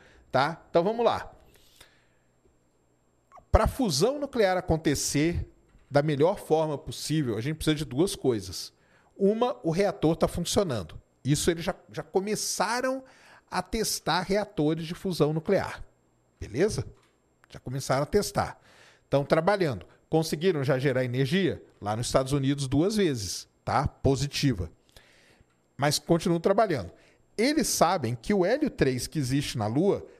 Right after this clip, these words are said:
vai ajudar nesse processo. Só que pra pegar o hélio três na Lua, você tem que ir pra Lua. Tem que ir pra Lua, tem que pegar esse hélio três, tem que trazer pra Terra e tudo mais. Então, por que que, igual você perguntou ali, né? Por que que estão gastando tantos recursos pra isso?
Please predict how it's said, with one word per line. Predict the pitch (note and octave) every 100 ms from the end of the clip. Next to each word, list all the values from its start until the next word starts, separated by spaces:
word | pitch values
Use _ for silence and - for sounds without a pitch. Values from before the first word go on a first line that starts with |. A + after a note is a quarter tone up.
| -
vai | A#2+ E3+
ajudar | F3+ G#3 F3 F3+
nesse | D#3+
processo. | - G#3+ - C#3+ G#2+ - - _ _
Só | - G#3
que | -
pra | - C4+
pegar | G#3+ D#3+
o | C#3
hélio | C#3+ D3
três | C3 C3
na | C3+
Lua, | E3+
você | -
tem | - C4
que | - G3
ir |
pra | G#3+ E4+
Lua. | E4 G#3+ D3+ - - _ _
Tem | C#3 C3+
que | -
ir | F3+
pra | B3 A#3
Lua, | G3 G#3 G3+ -
tem | A#2
que | -
pegar | - F2+ D#3+
esse | C4 C#4+
hélio | A#3 -
três, | F3 F3+
tem | -
que | -
trazer | D3+ B2+ E3
pra | G3+ C4
Terra | - E3+ F3+
e | -
tudo | G#3+ A#3+
mais. | F3 G#2+ - _ _ _ _ _ _
Então, | G3 G3+ A3 A#3+ A#3+ -
por | B3+ -
que | - C4
que, | D4 B3
igual | F3 F3
você | F3 F3+
perguntou | F3+ F#3+
ali, | E3 D#3
né? | E3+ F3+ - _ _ -
Por | G3+ G3+
que | B3+
que | C4+
estão | - C4+ B3+
gastando | A3 - G#3 G#3
tantos | F#3 A3 C4 -
recursos | B3+ - F3 G3
pra | - B3
isso? | G3 E3 -